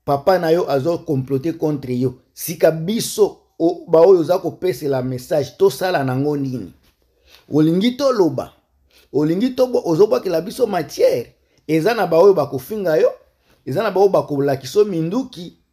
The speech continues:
na mike oyo baza mayele te, nde bakosoutenir yo. Yo oza koswanisa papa na yo, ozomema m-, koswana na réseaux sociaux.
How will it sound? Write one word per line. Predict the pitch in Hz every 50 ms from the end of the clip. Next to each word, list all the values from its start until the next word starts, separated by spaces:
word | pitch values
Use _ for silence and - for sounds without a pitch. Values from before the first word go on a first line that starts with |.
| _ _ _
na | 240 - 190 226 233
mike | 226 208 190 165 147 - 202 196
oyo | - 214
baza | 196 170 143 135 196 196
mayele | 190 165 147 143 156 185 196 165 151 135
te, | 131 - 196 185
nde | 160 165 185
bakosoutenir | 165 160 147 151 131 - - 131 127 147 143 160 185 196 180
yo. | 156 156 151 151 151 151 _ _ _ _ _ _ _ _ _ _ _ _ _ _ _ _ _ _ _ _ _ _ _ _ _ _
Yo | 175 208 220
oza | 214 214 220
koswanisa | - 190 151 135 185 208 208 202 143 135 160 139
papa | - - 131 131 - 196 196
na | 190 160 143
yo, | 151 180 180 -
ozomema | 131 131 147 180 190 180 160 143 135 123 120 120
m-, | 131 139 139 - _
koswana | - 143 131 131 - 190 196 185 160 139 131
na | 127 131 135
réseaux | 147 143 139 143 170 160
sociaux. | - - 131 120 - 147 147 117